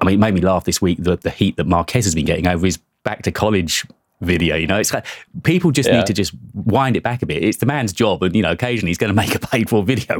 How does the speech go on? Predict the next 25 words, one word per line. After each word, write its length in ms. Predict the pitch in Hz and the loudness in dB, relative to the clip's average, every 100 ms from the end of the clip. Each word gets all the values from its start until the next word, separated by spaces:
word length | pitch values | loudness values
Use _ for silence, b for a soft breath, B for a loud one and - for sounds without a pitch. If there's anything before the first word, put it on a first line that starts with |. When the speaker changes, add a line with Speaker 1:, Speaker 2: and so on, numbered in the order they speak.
| - | -2
Speaker 1:
<laughs> 60 | |
right? 120 | 95 - - | -4 -4 -6
You 60 | - | -6
know, 120 | - 113 _ B B B | -4 -4 _ B B B
it 140 | - | -2
just 220 | - - - | 0 -2 -2
happens. 460 | 123 - 113 107 - B B B B | -4 -4 -4 -4 -8 B B B B
So, 120 | - | 0
I 60 | 117 | 2
mean, 180 | 113 113 | 4 6
you 100 | 120 | 6
know, 100 | 107 | 6
Speaker 2:
Yeah. 120 | 95 | 4
Speaker 1:
yeah, 120 | 110 95 | 4 4
and 80 | 104 | 2
when 120 | 120 | 2
people 180 | 127 107 | 2 0
began 360 | 98 113 98 | 2 0 2
giving 260 | 104 98 95 | 2 2 2
John 240 | 113 104 | 2 2
that, 180 | 87 85 - | 2 0 -2
as, 140 | 113 | -2
as 180 | - 120 | 0 2
you 80 | 117 | 2
said, 300 | 156 90 | 2 0